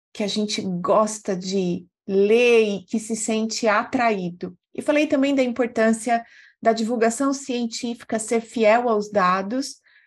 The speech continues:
e criar uma linguagem que é atrativa para quem não é do meio ci-, acadêmico, científico, ou para quem não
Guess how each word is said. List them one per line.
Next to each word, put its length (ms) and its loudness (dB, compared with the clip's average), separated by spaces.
e 140 -2
criar 480 2
uma 220 2
linguagem 920 0
que 140 -8
é 100 0
atrativa 960 -6
para 140 -4
quem 260 -6
não 220 -2
é 120 2
do 160 0
meio 320 0
ci-, 440 -4
acadêmico, 720 -2
científico, 880 -4
ou 100 0
para 160 0
quem 180 0
não 220 -4